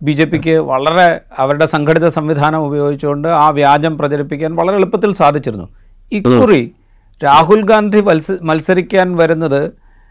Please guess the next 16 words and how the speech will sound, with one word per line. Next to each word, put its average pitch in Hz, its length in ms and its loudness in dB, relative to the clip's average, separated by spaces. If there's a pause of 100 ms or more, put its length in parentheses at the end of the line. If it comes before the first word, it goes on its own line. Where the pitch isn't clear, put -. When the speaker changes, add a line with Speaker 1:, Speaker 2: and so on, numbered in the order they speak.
(480)
Speaker 1:
ടിപ്പു 143 160 4
Speaker 2:
ഉം. 113 280 4
Speaker 1:
സുൽത്താൻ 196 580 2
പേര് 180 400 2
മാറ്റിയ, 160 640 0
ഗണപതി 151 460 2
വട്ടം 185 360 2
എന്ന 170 140 -2
പേര് 160 240 2
സുൽത്താൻ 175 640 0
ബത്തേരി 175 300 0
Speaker 2:
അതെ. 147 160 4
Speaker 1:
എന്ന് 175 180 -2
ടിപ്പു 151 300 -2
സുൽത്താൻ 202 540 2
മാറ്റിയ 175 680 2